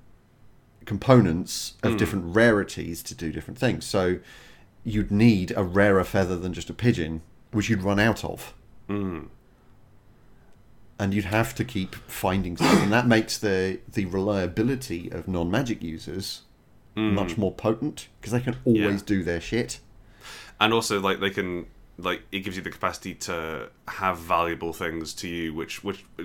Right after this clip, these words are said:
Speaker 2: like, let's say, for example, "Oh, I've got a bunch of feathers here.
Speaker 1: Yeah.
Speaker 2: I'll sell these to you, magic user," or, "I've nicked the magic user's, u-, u-, user's feathers," but it, it gives you a way of interacting with the system in terms of providing these things to someone who then outputs them into spells.
Speaker 1: Yeah, and it makes,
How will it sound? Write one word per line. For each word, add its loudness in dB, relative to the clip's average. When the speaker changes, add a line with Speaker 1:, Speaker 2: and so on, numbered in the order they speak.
Speaker 2:
like, -2
let's -4
say, 0
for -10
example, -6
"Oh, 4
I've -2
got -2
a -4
bunch -2
of -12
feathers -4
here. -12
Speaker 1:
Yeah. 2
Speaker 2:
I'll 4
sell 4
these -2
to -10
you, -6
magic -8
user," -8
or, -4
"I've 2
nicked -2
the -10
magic -2
user's, -10
u-, -6
u-, -12
user's -4
feathers," -6
but -8
it, -8
it -6
gives -4
you 2
a 2
way 6
of 0
interacting -2
with -6
the -8
system -8
in -8
terms -6
of -10
providing -2
these -6
things -8
to -12
someone -8
who -6
then -6
outputs -10
them -10
into -12
spells. -10
Speaker 1:
Yeah, -4
and 2
it 0
makes, -2